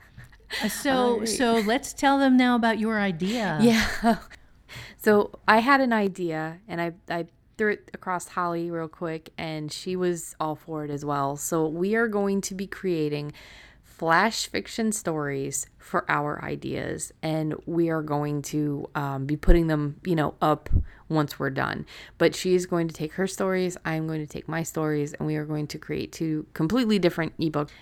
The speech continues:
Speaker 2: But yeah, so, so, um, we're, we're gonna do two separate books, but, uh, Mom thinks it's a good idea to have, like, one of her stories in mine, one of my stories in hers, just, you know, kinda to show that it was a collaboration.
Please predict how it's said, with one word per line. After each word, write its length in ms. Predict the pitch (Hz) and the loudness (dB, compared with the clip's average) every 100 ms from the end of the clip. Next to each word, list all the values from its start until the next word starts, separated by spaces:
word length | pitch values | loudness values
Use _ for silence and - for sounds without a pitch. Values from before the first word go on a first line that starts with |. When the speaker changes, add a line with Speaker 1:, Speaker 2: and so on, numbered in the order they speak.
| - | -4
Speaker 2:
But 100 | 170 | 2
yeah, 140 | 160 160 | 4 4
so, 340 | 185 180 - | 2 2 0
so, 440 | 160 180 160 156 - | 0 2 2 0 0
um, 400 | 160 156 151 151 | 0 2 0 0
we're, 340 | 160 170 170 - | 2 4 4 2
we're 180 | 165 175 | -2 2
gonna 220 | 185 185 | 2 2
do 160 | 196 190 | 2 0
two 200 | - 202 | -2 0
separate 340 | 214 190 180 | 2 2 0
books, 280 | 190 180 - | 0 0 -2
but, 320 | - 156 - - - | 0 0 -2 -6 -4
uh, 400 | 156 151 151 151 - | -2 -2 -4 -6 -4
Mom 480 | 170 175 165 160 151 _ - | 0 2 2 0 -4 _ 0
thinks 200 | 170 165 | 0 -2
it's 140 | 156 | -4
a 60 | 156 | -4
good 140 | 160 | -2
idea 260 | 151 151 147 | -4 -6 -6
to 60 | |
have, 200 | 135 143 | -6 -6
like, 260 | 151 147 - | -6 -8 -8
one 200 | 156 160 | -6 -4
of 140 | 160 147 | -4 -4
her 140 | 165 | -8
stories 360 | 156 165 156 147 | -6 -4 -4 -4
in 80 | 147 | -4
mine, 260 | 143 143 143 | -4 -4 -4
one 100 | 143 | -6
of 60 | |
my 140 | 139 135 | -6 -6
stories 360 | - 147 143 | -6 -8 -6
in 60 | 139 | -8
hers, 460 | 135 139 135 135 - | -8 -8 -6 -8 -8
just, 280 | 196 185 - - - | -8 -8 -12 -14 -6
you 100 | 180 | -4
know, 180 | 151 147 _ - | -4 -6 _ -8
kinda 260 | 156 151 - - - - _ | -4 -4 -6 -16 -20 -20 _
to 100 | 202 | -2
show 280 | 185 165 170 | 2 2 4
that 140 | 165 | 2
it 100 | 160 | 0
was 200 | 156 151 | 0 -2
a 60 | 147 | -4
collaboration. 840 | - 147 139 160 135 135 135 160 | -4 -4 -2 -2 -4 -6 -8 -10